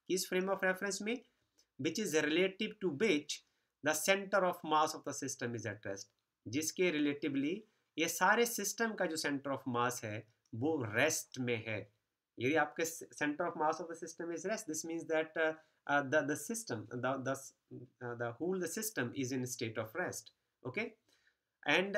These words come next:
thus it, it includes only disordered energy। इसका मतलब क्या हुआ कि जो इंटरनल एनर्जी है वो सिस्टम के मोशन की वजह से नहीं है। It is all because of the disorder in the system।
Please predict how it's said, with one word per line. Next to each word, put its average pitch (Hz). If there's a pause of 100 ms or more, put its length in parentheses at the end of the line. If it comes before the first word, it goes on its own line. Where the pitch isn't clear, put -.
thus 226
it, -
it 180 (200)
includes 196
only 175 (240)
disordered 123
energy। 101 (100)
इसका 190
मतलब 165
क्या 123
हुआ 120 (100)
कि 123
जो 127
इंटरनल 214
एनर्जी 131
है 117 (480)
वो 151 (160)
सिस्टम 196
के 240
मोशन 214
की 220
वजह 208
से 220
नहीं 214
है। 110 (120)
It 135
is 143
all 165
because 143
of 139
the 151 (160)
disorder 170
in 107
the 98
system। 95